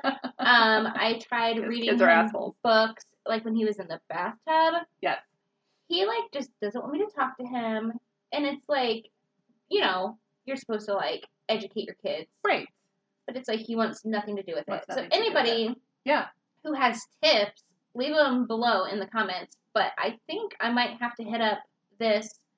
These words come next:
Speaker 2: what is it, Usborne?
Speaker 1: Usborne books. Yes.
Speaker 2: Because those seem way cooler than, like, regular old boring books.
Speaker 1: They're really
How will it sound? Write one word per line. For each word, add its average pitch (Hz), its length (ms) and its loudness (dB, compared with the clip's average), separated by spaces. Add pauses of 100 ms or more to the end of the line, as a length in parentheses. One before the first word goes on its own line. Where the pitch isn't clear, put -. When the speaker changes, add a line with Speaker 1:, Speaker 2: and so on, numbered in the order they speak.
(200)
Speaker 2:
what 254 140 -4
is 262 80 0
it, 214 140 2
Usborne? 220 640 -2
Speaker 1:
Usborne 180 400 0
books. - 300 -4 (500)
Yes. - 160 -6
Speaker 2:
Because 302 360 2 (120)
those 302 300 0
seem 262 440 -4 (500)
way 226 220 0
cooler 196 460 -2
than, 196 100 -6
like, 190 180 -4
regular 170 380 -4
old 165 160 -8
boring 147 260 -8
books. 240 120 -4
Speaker 1:
They're 285 180 4
really 220 240 4